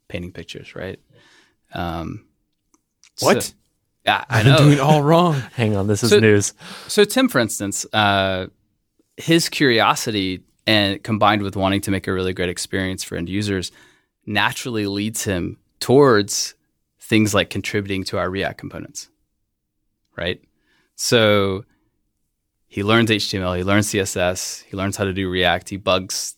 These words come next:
Speaker 1: the engineers to, like, run the application to, like, fix it and make it better.
Speaker 3: Yeah.
Speaker 1: Right. So.
Speaker 3: So given this, I, I try to put myself in your shoes, but the design tools landscape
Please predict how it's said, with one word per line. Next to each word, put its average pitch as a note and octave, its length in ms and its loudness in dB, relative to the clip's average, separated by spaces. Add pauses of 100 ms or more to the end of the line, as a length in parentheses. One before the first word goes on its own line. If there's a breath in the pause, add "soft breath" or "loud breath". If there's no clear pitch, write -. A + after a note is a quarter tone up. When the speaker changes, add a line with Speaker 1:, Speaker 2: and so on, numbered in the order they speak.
Speaker 1:
the G#2 100 -6
engineers F#2 480 -2
to, G2 120 -8
like, F2+ 220 -6
run F#2 240 -4
the F#2 120 -4
application F2+ 720 -10 (1000)
to, - 120 -12
like, F2 140 -10
fix - 280 -8
it E2 120 -10
and F2+ 100 -14
make F2 140 -14
it - 100 -16
better. - 320 -12 (320)
Speaker 3:
Yeah. G2+ 160 -6 (300)
Speaker 1:
Right. - 220 -18 (480)
So. - 260 -18 (1000)
Speaker 3:
So - 180 -2
given C#3 360 2
this, F#2+ 380 0
I, G#2 220 0
I - 880 -16
try C#3 180 0
to B2+ 40 0
put - 180 -6
myself G#2 400 -4
in G2+ 60 -8
your F#2+ 120 -8
shoes, F#2 320 -10
but - 220 -20 (1160)
the A#2+ 80 -4
design B2 680 0 (180)
tools G#2+ 580 2
landscape F#2 760 -6